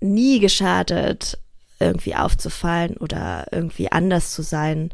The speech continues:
Ähm, und ich glaube, es hat noch nie jemand, äh, gesagt, "Wow, ich bin extrem weit gekommen, weil ich einfach immer wie die anderen war" oder weil ich einfach, ne, äh, man kann sowieso nicht alles richtig machen. Das heißt,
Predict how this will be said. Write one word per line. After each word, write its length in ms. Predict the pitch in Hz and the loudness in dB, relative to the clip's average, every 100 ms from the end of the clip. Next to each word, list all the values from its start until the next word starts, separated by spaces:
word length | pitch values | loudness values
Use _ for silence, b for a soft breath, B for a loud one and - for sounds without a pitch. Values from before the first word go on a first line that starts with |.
| B B B - | B B B -8
Ähm, 240 | 151 151 - | -4 -2 -2
und 160 | 165 | -4
ich 80 | - | -2
glaube, 440 | 170 170 165 165 - | 2 4 6 4 0
es 140 | - | -2
hat 120 | 170 | -2
noch 180 | 170 - | 4 4
nie 100 | 185 | 4
jemand, 560 | 175 170 180 - - - | 0 0 -2 -4 -6 -4
äh, 180 | 131 | -4
gesagt, 480 | - 160 175 165 - B B B - | -4 -2 -2 -2 -6 B B B 0
"Wow, 400 | 180 175 170 170 | 4 6 6 4
ich 300 | - - - - - - | 2 -2 -2 -16 -18 -16
bin 560 | - 180 175 175 190 | -2 0 0 -2 -4
extrem 420 | - - - 185 180 | -6 -4 0 0 0
weit 180 | 175 | -2
gekommen, 440 | - - 180 175 175 | -4 -4 -2 -2 -2
weil 200 | 175 - | -2 -2
ich 240 | 90 - | -4 -2
einfach 320 | 175 175 170 - | -2 0 -2 -2
immer 300 | 175 170 165 | -2 0 0
wie 80 | |
die 140 | 165 - | -2 -4
anderen 380 | 170 151 139 - | -4 -4 -6 -4
war" 380 | 143 - - - - | -4 -4 -6 -10 -10
oder 420 | - 90 85 80 - | -6 -4 -6 -6 -4
weil 220 | 92 95 | -2 0
ich 280 | 92 - - | -2 -4 -4
einfach, 520 | 165 - 156 - - - - - - _ - - - - | -4 -2 -2 -4 -8 -10 -12 -20 -20 _ -20 -20 -12 0
ne, 300 | 170 185 226 B B B B B B B - | 2 2 0 B B B B B B B -6
äh, 140 | 175 175 | -2 0
man 120 | 175 | 6
kann 200 | 196 180 | 6 6
sowieso 260 | 170 170 | 4 4
nicht 180 | 170 175 | 4 4
alles 220 | 175 170 | 4 4
richtig 320 | 175 - 170 170 | 2 0 2 2
machen. 320 | 165 175 170 | 2 -2 -4
Das 180 | 165 175 | -4 -2
heißt, 460 | 52 - - - | 0 0 0 -4